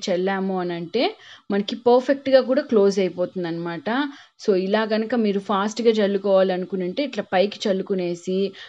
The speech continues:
కంప్లీట్‌గా చేత్తో ఇలా గనక అనేసారనంటే అది fill up అయిపోతుంది అనమాట హోల్స్‌లోకి. So, మనం వీటిపైన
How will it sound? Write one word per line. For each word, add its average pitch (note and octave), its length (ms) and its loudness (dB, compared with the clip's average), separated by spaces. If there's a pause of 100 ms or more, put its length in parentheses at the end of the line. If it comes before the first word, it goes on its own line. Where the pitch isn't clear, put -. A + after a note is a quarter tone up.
(140)
కంప్లీట్‌గా B3+ 600 2
చేత్తో A3+ 440 2
ఇలా G3 240 2
గనక F#3+ 320 -2
అనేసారనంటే F#3 840 0
అది A3 180 0
fill G#3 240 -2
up G#3 100 -4
అయిపోతుంది F#3 480 -2
అనమాట F3 380 -6 (160)
హోల్స్‌లోకి. F#3 720 -2 (640)
So, - 100 -4 (120)
మనం G#3 300 0
వీటిపైన G#3 500 -2